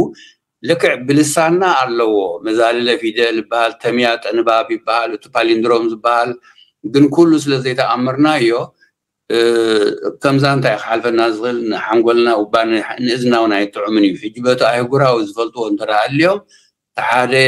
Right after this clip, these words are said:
ሜታቴዚክ ይበሃል፣ እቲ ሓደ ኣናግራም ይበሃል፣ እቲ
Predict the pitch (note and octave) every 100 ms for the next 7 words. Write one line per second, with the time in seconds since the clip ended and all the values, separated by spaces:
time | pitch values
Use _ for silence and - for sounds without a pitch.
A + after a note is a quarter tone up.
0 | B2 A#2 A#2 A2+ A2+ C3+ C#3 C#3 C#3 C3
1 | C#3 C#3+ D3 D3 B2 A2+ B2 C#3 C3+ -
2 | A#2 A#2 B2+ C#3 C3+ C3+ C3+ C3+ C#3 C3+